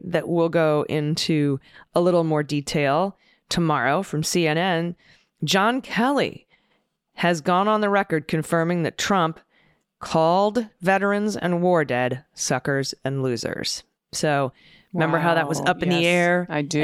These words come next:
Speaker 1: And nobody was really quite sure. And I was like, "He fucking did it." Uh, yeah, he did it.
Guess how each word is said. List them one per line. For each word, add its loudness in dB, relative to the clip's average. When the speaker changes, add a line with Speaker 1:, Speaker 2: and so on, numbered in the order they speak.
Speaker 1:
And 0
nobody 2
was 0
really 2
quite -2
sure. 0
And 0
I 2
was 0
like, -2
"He -2
fucking -2
did 2
it." 0
Uh, -2
yeah, -4
he -4
did -4
it. -8